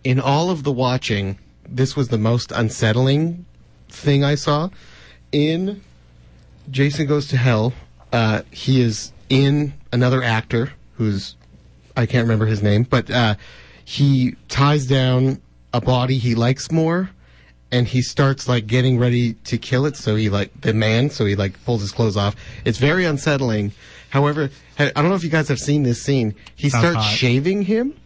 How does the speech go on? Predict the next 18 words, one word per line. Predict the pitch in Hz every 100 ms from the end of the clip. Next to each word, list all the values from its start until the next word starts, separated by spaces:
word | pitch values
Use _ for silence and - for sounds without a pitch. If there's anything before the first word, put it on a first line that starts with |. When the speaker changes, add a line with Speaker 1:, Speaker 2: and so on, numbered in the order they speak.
| - -
Speaker 1:
<gasps> | 381 415 - - - - - -
and, | 156 147 139
uh, | 143 123 -
like, | 131
he | 139
thinks | 180 180
he's | 139
gonna | 127 139
die | 110 147 131 104 120 127
because | 120 127
he's | 113
got | 104 123
a | 110
razor | 113 131 127
blade. | 113 110 101 - - -
But | 135 135
it | 135 147
is | 139 131 123